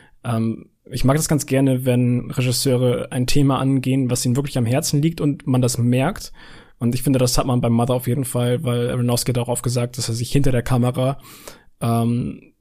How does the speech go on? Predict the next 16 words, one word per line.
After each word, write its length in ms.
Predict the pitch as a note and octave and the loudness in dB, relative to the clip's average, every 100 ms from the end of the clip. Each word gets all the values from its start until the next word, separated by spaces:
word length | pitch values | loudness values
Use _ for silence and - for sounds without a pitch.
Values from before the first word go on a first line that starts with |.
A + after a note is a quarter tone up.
| - | -8
mega 460 | B2 B2+ C3+ C3+ | -4 2 4 4
viel 220 | A#2 C3+ | 4 2
auch 100 | B2+ | 2
für 160 | B2 C#3 | 2 2
die 80 | B2+ | 2
Na-, 80 | A#2+ | 0
Natur 400 | C3 B2 C#3+ D#3+ | 0 2 4 4
einsetzt 480 | D3+ D3+ D#3 D#3+ | 2 2 0 -2
und 100 | - | -4
ihm 100 | B2+ | -2
das 120 | B2 B2 | 0 2
Thema 240 | C#3 C3+ | 2 2
einfach 220 | C#3 E3 | 0 -2
sehr 220 | - C#3+ | 0 0
wichtig 280 | D3 D3 C#3 | 0 -2 -2
ist, 380 | C#3+ F#3 - - | 0 -2 -4 -10